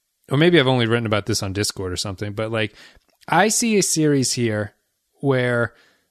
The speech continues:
the, the Romulan Empire is destroyed. They find this cube,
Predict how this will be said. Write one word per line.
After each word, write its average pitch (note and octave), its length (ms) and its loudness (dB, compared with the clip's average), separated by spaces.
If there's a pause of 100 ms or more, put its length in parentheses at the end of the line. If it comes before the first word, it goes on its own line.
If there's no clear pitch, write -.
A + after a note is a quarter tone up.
(120)
the, C3+ 280 -2 (140)
the C3+ 220 0
Romulan F3 640 0 (120)
Empire C#3 480 0
is B2 120 0
destroyed. F#2+ 600 -6 (260)
They C3 120 4
find F3 320 2
this - 160 2
cube, F#2+ 560 -4